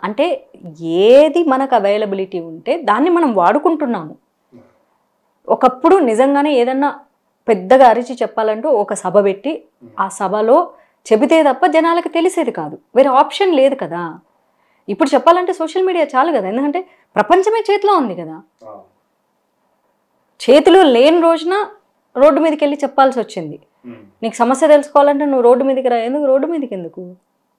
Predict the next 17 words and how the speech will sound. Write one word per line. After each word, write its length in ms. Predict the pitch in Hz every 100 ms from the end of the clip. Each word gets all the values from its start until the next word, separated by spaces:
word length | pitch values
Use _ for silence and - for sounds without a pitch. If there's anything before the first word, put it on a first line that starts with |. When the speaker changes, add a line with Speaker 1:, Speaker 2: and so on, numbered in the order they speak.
| -
Speaker 1:
నీకు 120 | 202
పోలీసు, 340 | 233 254 311 294
ఇప్పుడు, 240 | 254 240
ఇప్పుడు 160 | 226 208
సమస్య 360 | 208 262 294
వస్తుంటే 320 | 294 285 277
నువ్వు 160 | 269 247
పోలీసు 220 | 226 277
వాడికి 180 | 285 277
ఫోన్ 220 | 269 311
చేసి 140 | 320 302
చెప్తున్నావు 340 | 247 294 277
కదా, 100 | 226
పోలీస్ 240 | 202 254 254
స్టేషన్ 240 | 269 254
పరిగెత్తుకుపోవట్లేదు 840 | 247 269 285 269 254 262 269 240 180
కదా. 400 | 180 214 202